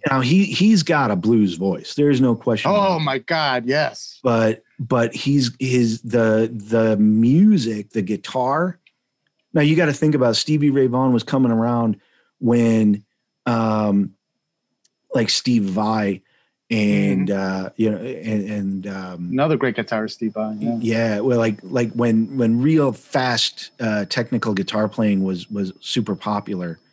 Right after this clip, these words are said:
Speaker 1: Um, and, and, and, uh, what is it? Surfing with the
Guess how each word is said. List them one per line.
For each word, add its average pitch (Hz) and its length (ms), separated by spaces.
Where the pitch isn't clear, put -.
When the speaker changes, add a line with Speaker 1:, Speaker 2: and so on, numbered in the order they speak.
Speaker 1:
Um, 95 720
and, 98 240
and, 92 340
and, 90 440
uh, 87 300
what 104 200
is 98 100
it? 87 60
Surfing 117 400
with 104 140
the 92 180